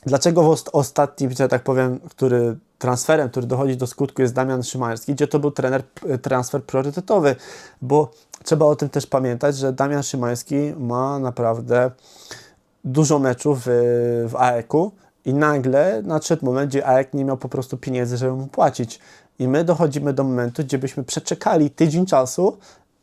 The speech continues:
i a-, aek by rozwiązał kontrakt z Damianem Szymańskim i byśmy mieli tego zawodnika za free. A tak my płacimy za niego jeden przecinek dwa miliona euro. I co taki Damian Szymański ma nagle zrobić? Ma w dwa mecze udowodnić swoją wartość, ma pokazać, że jest, nie wiem, totalnym game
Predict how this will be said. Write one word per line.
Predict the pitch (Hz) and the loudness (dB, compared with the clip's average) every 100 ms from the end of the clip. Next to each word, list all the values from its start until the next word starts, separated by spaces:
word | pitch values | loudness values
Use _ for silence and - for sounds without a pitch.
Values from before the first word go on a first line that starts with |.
| - | -2
i | 180 226 | -2 0
a-, | 135 135 - 135 | 2 2 2 4
aek | 131 147 - | 4 0 0
by | 151 | 2
rozwiązał | 160 135 135 147 | 2 0 -2 -2
kontrakt | 143 135 123 135 147 - - | -2 -4 -2 -2 -2 -10 -8
z | 123 139 | -4 0
Damianem | 135 135 135 139 | 0 0 -2 -2
Szymańskim | - 214 165 131 - 123 | 0 2 2 0 -4 -6
i | 131 | -4
byśmy | 147 196 | -4 -2
mieli | 170 160 | -2 0
tego | 156 151 | 2 2
zawodnika | 151 151 147 143 131 | 4 2 0 0 0
za | 123 | 0
free. | 120 113 | -6 -6
A | 123 | -4
tak | 170 180 - - | 0 -2 -4 -4
my | 156 | 0
płacimy | - - 139 123 | 2 0 0 -2
za | |
niego | 120 120 117 | -2 -4 -2
jeden | 147 165 | 0 -2
przecinek | 151 127 113 | -4 -8 -8
dwa | 113 123 | -4 -2
miliona | 120 113 110 | -2 -2 -4
euro. | 127 120 117 - | -2 -2 -2 -4
I | 135 | -2
co | 202 | 0
taki | 208 202 147 | 2 2 2
Damian | 151 151 | 2 0
Szymański | - 127 127 - | -2 -4 -4 -4
ma | 127 123 | -6 -4
nagle | 120 123 | -2 -2
zrobić? | 120 139 117 - | 2 2 2 -2
Ma | 120 | -4
w | 117 | -4
dwa | 117 147 | 0 0
mecze | 165 156 147 147 - | 0 0 2 2 2
udowodnić | 120 123 139 139 135 123 | 0 2 2 2 0 -4
swoją | 131 127 | -4 -4
wartość, | 120 135 - 190 190 - | 2 2 2 -2 -2 -6
ma | 127 127 | -4 -2
pokazać, | 127 131 135 131 127 120 | -2 -2 0 2 2 0
że | 120 | 0
jest, | 120 - | -2 -2
nie | 127 | -2
wiem, | 117 | -2
totalnym | 127 123 127 131 123 | -4 0 0 2 -2
game | 123 127 | -2 -2